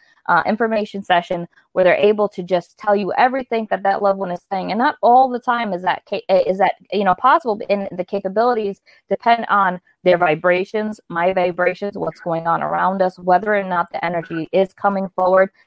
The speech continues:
But then what happens is when you lower your own vibration, which is your own self, when you lower yourself, what happens is you do allow, uh, yourself to be open to these negative attachments. So sometimes it's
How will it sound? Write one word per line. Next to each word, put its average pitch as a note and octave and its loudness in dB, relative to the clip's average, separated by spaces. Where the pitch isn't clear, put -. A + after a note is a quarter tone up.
But G#3+ 2
then D#4 0
what C4+ -2
happens C#4 -4
is G#3+ -4
when G#3+ -2
you D4 -2
lower A#3+ 2
your G3 2
own F#3+ -2
vibration, E3+ 0
which F3+ -8
is F3+ -4
your F3 -2
own G#3+ 0
self, C3 0
when G3+ -4
you A3 4
lower B3 4
yourself, G#3 0
what F#3 -2
happens A3+ -2
is F#3+ -6
you A3 -8
do A3+ -8
allow, F#3 2
uh, D#3 4
yourself G3 0
to - -14
be F#3+ -8
open A3+ 0
to F#3+ -10
these F#3+ -10
negative F3 -2
attachments. A3+ -2
So G#3+ 0
sometimes A#3+ -2
it's - -6